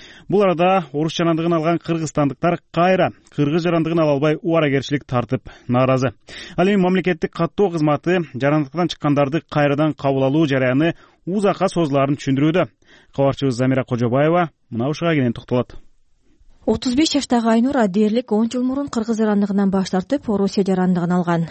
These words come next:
Speaker 2: Москвада иштеп жүрүп, таанышып баш кошкон жолдошу да ал кезде орус жараны болчу. Москва шаарында иштеп жүрүп, бир балалуу болуп, балага Орусиянын күбөлүгү алынган. Кийинчерээк мекенине биротоло кайткан жубайлар Кыргызстанга келип, кайрадан кыргыз жарандыгын алууну чечишет.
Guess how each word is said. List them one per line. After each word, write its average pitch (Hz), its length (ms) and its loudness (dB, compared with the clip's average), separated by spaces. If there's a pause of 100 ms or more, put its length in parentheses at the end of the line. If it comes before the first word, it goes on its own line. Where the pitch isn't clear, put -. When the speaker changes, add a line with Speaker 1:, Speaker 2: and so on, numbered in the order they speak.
(140)
Speaker 2:
Москвада 185 460 0
иштеп 185 300 -2
жүрүп, 190 200 0
таанышып 190 460 0
баш 185 240 -2
кошкон 190 320 0
жолдошу 196 400 0
да 240 160 2
ал 180 80 2
кезде 175 380 0
орус 175 260 -4
жараны 165 400 0
болчу. 151 380 -4 (320)
Москва 226 320 0
шаарында 233 480 2
иштеп 208 260 -2
жүрүп, 247 300 -2
бир 185 140 0
балалуу 175 360 0
болуп, 156 280 -4 (120)
балага 170 400 0
Орусиянын 175 480 0
күбөлүгү 175 400 2
алынган. 160 460 0 (400)
Кийинчерээк 240 520 0
мекенине 208 440 0
биротоло 185 340 -4
кайткан 175 420 -2
жубайлар 170 440 0 (260)
Кыргызстанга 233 560 2
келип, 247 300 0
кайрадан 233 420 0
кыргыз 226 320 -2
жарандыгын 196 500 2
алууну 180 400 0
чечишет. - 600 -4